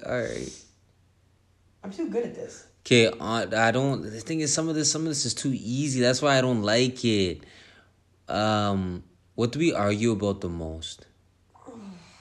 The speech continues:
Speaker 2: I don't know. Dishes?
Speaker 1: Yeah.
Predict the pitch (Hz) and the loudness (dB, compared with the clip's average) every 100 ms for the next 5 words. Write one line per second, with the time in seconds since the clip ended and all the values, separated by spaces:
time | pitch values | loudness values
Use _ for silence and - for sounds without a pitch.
0 | - - - 226 240 175 226 - - - | -20 -20 -20 -16 -12 -12 -12 -14 -18 -20
1 | _ _ _ - 1077 - _ _ _ _ | _ _ _ -20 -18 -20 _ _ _ _
2 | _ _ _ _ _ _ _ _ _ _ | _ _ _ _ _ _ _ _ _ _
3 | - 175 240 427 466 466 - - _ _ | -16 -12 -8 0 0 0 -10 -20 _ _
4 | - 76 71 73 | -12 -8 -8 -8